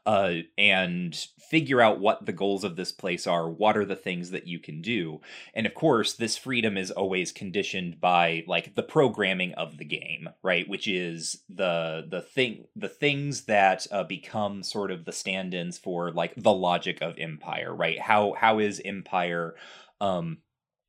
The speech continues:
acclimating us to seeing the world itself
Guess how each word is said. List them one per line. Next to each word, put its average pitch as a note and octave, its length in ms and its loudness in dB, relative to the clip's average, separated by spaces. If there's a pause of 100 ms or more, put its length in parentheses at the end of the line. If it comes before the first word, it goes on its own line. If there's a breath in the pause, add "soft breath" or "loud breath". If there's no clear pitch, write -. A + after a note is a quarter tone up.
(240)
acclimating G2+ 680 2
us F2+ 380 -4
to A#2 180 -6
seeing A#2+ 340 -2
the G#2 100 0
world G#2+ 520 2
itself G2 560 0